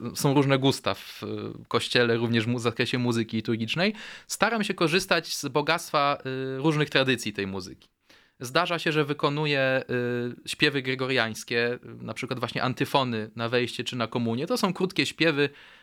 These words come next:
y, których tłumaczenie wyświetlam na ekranie, a których, no, treść wiąże się, y, z liturgią. To są oczywiście śpiewy w języku łacińskim, stąd to tłumaczenie. Wykorzystuję czasami różne też śpiewy takie okolicznościowe, gregoriańskie, na przykład w czasie łaci-, w czasie,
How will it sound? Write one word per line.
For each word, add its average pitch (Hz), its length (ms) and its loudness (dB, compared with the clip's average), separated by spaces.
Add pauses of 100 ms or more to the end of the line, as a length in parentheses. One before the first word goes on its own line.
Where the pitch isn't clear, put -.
(180)
y, 123 140 -2
których - 320 -2
tłumaczenie 139 500 2
wyświetlam 123 460 0
na 117 120 2
ekranie, 117 600 0
a 120 100 -12
których, 120 460 -10
no, 117 180 -6 (260)
treść 131 340 -2
wiąże 117 360 -2
się, 110 240 0 (640)
y, 107 160 2
z - 100 -6
liturgią. 160 420 4
To 143 80 -8
są 143 100 -2
oczywiście 131 260 -2
śpiewy 131 220 2
w 123 40 2
języku 123 280 0
łacińskim, 117 480 0
stąd 117 240 -4
to 113 100 -4
tłumaczenie. 113 640 -2 (500)
Wykorzystuję 196 580 2
czasami 156 380 0
różne 147 340 0
też 135 200 2
śpiewy 131 800 2
takie 127 220 2
okolicznościowe, 143 680 2
gregoriańskie, 131 640 0
na 117 80 -4
przykład - 180 -8
w - 20 -20
czasie 120 280 0
łaci-, 117 500 0
w - 40 -8
czasie, 120 600 2